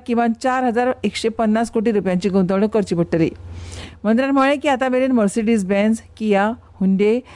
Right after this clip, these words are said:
आनी Skoda हांणी ह्या येवजणेंत इत्सा दाखयल्या. टेस्ला बद्दल मंत्र्यांनी सांगलें की, टेस्लान देशांत फक्त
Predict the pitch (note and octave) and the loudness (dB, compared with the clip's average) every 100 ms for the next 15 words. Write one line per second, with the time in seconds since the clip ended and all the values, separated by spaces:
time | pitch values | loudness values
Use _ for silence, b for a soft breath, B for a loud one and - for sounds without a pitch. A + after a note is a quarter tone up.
0 | B - G3 G3 - G3 B3 A#3 A3 A3 | B 0 0 0 -2 0 0 0 2 2
1 | G#3+ F#3+ F#3 A3 A3+ - - G#3 E3 F3+ | 2 2 2 0 0 -4 -2 -2 -2 0
2 | E3+ E3 - B B - - G#3 B3 A#3+ | 0 0 -6 B B -10 -4 -2 0 0
3 | A#3 B3+ A#3 G3 G3 G#3 A3 G3+ A3+ B3 | 0 0 0 0 0 0 0 0 0 0
4 | G#3+ G3+ A3+ A3+ G#3+ G#3+ G#3+ G3+ - | -4 -2 0 2 0 -2 -2 -4 -2